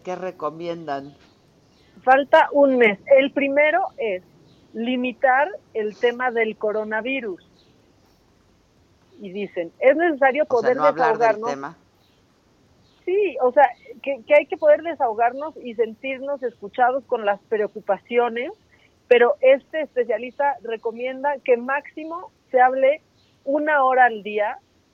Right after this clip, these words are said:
Speaker 2: de este tema, que no se, que, que el nuestro, de, nuestras veinticuatro horas no se conviertan en un monotema del, del coronavirus
Speaker 1: Ok.
Speaker 2: y que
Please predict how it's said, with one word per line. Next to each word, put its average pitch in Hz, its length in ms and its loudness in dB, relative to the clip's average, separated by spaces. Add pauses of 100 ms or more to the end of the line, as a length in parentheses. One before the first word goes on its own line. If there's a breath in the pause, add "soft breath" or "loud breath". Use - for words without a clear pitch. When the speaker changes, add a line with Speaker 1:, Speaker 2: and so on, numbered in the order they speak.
(140)
Speaker 2:
de 214 240 0
este 220 260 -4
tema, 170 420 -6 (160)
que 220 120 0
no 247 160 -2
se, 285 280 0
que, 226 200 -4
que 233 160 0
el 226 200 -6
nuestro, 226 800 0 (160)
de, 226 280 2
nuestras 233 340 -6
veinticuatro 269 480 0
horas 285 180 4
no 269 120 0
se 285 100 0
conviertan 233 580 0
en 220 140 -4
un 247 160 -4
monotema 226 680 -2 (460 soft breath)
del, 196 460 2 (140)
del 208 260 -2
coronavirus 202 680 -4
Speaker 1:
Ok. 190 80 -8
Speaker 2:
y 214 60 -10
que 208 320 0